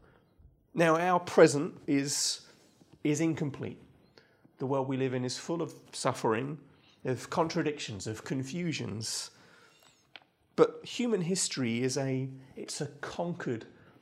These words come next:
chaos, that Jesus has conquered over the chaos around us.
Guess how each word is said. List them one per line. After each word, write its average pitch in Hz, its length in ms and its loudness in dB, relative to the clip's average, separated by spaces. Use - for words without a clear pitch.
chaos, - 640 -6
that 165 140 -8
Jesus 147 500 -4
has 120 180 -6
conquered - 560 -2
over 135 300 2
the 127 100 0
chaos 123 460 -2
around 107 320 -2
us. - 280 -12